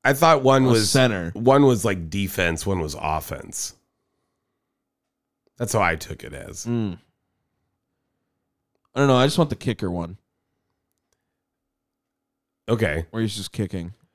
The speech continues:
Speaker 1: Also, what the fuck is this one doing?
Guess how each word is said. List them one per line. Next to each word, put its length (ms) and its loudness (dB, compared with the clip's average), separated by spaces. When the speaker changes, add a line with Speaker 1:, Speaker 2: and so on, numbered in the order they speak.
Speaker 1:
Also, 300 4
what 220 2
the 80 0
fuck 220 0
is 180 0
this 220 -2
one 160 -2
doing? 380 -8